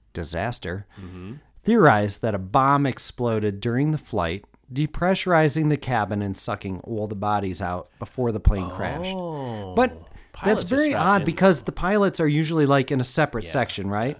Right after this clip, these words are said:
Speaker 2: Yeah.
Speaker 1: I mean,
Speaker 2: And they're usually, and they're usually, they should be strapped in. They should, they shouldn't get sucked out for be,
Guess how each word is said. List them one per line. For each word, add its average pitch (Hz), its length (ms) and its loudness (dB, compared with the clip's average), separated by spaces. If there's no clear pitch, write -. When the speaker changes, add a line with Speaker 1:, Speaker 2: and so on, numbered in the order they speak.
Speaker 2:
Yeah. 90 220 -12
Speaker 1:
I 135 60 -2
mean, 160 180 4
Speaker 2:
And 151 140 2
they're 156 80 0
usually, 151 440 -2
and 147 140 -2
they're 165 80 2
usually, 123 400 -2
they 131 100 -2
should 127 200 -8
be 104 100 -10
strapped 92 400 -10
in. 90 140 -18
They 107 120 -8
should, 110 200 -14
they 110 80 -6
shouldn't 98 320 -12
get 92 120 -14
sucked - 280 -12
out 78 160 -14
for 82 80 -20
be, 85 180 -20